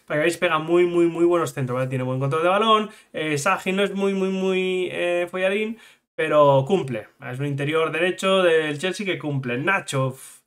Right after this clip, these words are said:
Nacho lo he canjeado porque para mí era el mejor en números de la caja, ¿vale? Hicimos la simulación en Discord, están todos los jugadores subidos al máximo. Si queréis verlo, algunos con diferentes maneras de subir.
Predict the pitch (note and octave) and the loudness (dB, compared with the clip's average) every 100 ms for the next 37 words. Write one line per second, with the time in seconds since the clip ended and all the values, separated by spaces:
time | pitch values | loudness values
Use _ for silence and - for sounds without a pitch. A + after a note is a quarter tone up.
0 | _ _ _ _ F3+ G3 G#3 A#3+ A3 A3 | _ _ _ _ -4 -2 4 6 6 6
1 | G3+ F#3+ G3+ A#3 G3 F3 E3+ D#3+ E3+ G#3+ | 4 6 6 6 4 2 4 2 4 2
2 | A3+ G3+ F3+ C#3 F#3+ G3 F#3+ E3+ E3+ F#3+ | 4 4 2 2 4 4 2 -4 0 2
3 | G3+ F#3+ E3 A#2+ A#2+ E3 C3 B2 D#3 D#3 | 2 0 0 -2 -2 -2 -2 -4 -2 -2
4 | C3+ C#3+ D3 C3+ C#3 C#3 D#3 D3 F3 - | -4 -4 -4 -2 -2 -2 -2 -4 -4 -4
5 | - F3+ D#3+ D#3+ D3+ C#3+ C#3+ C3+ C3 B2 | -2 -2 -2 -2 -2 -2 -2 -2 -6 -6
6 | B2+ D#3+ F3 G#3 A#3 A#3 - _ _ - | -4 -4 -4 -2 -2 -2 -12 _ _ -8
7 | D3 D3 D3 F3 D#3 D#3+ C#3+ C#3 D3 D3 | -2 2 4 4 4 0 -4 -2 -2 -2
8 | C#3 D3 D3+ D3 C#3+ D3 C#3 - F3+ E3 | -4 -4 -6 -4 -2 -2 -4 -10 -8 -4
9 | D3+ C#3+ C#3 G#3 D4 | -4 -4 -2 0 -2